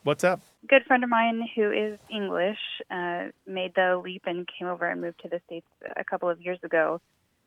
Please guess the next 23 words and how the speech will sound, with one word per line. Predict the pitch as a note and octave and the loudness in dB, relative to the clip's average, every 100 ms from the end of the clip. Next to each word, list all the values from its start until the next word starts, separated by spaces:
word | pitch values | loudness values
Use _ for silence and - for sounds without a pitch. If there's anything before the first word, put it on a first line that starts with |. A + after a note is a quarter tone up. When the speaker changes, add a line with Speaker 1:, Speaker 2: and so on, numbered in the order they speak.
| _ _ | _ _
Speaker 2:
And | G3 F#3+ F#3 - | 2 2 2 -2
she | A3 G#3+ G#3 | -2 0 2
was, | G3+ G3+ G3 F#3+ G#3 | 4 6 4 2 4
uh, | G3 F#3+ G3+ - _ - | 4 6 2 -2 _ 2
telling | D4+ | 4
me | C#4+ | 4
about | A#3+ G#3 F#3+ | 6 6 6
a | - | 2
couple | - C#4 C4 | 4 4 8
of | A3+ G3+ | 6 4
experiences | G3 - - F#3 F3+ F3+ F3+ - | -2 -12 -8 -2 0 -2 -4 -8
she | F#3 | -4
had | G3 F3+ F3+ - | 0 2 2 -2
where | - F#3 F3+ F3 F3+ - | -4 0 2 2 0 -4
people | A#3 A3+ A3 G#3 B3+ - | -8 0 6 8 8 4
<laughs> | A#3 | 2
would | G3+ G3 | 2 2
hear | G#3 G#3 | 2 2
her | G3+ F#3+ F#3+ _ _ _ _ _ | 4 4 4 _ _ _ _ _
maybe | - F#3+ F3+ | 0 0 0
ordering | - F#3 F#3 F3 F3+ - | 2 4 4 2 0 -2
food | C#4 C4 B3+ B3+ B3 A3 | 2 4 6 8 8 6
or | F#3 F3 F3 E3+ E3+ F3+ | 4 4 6 4 4 0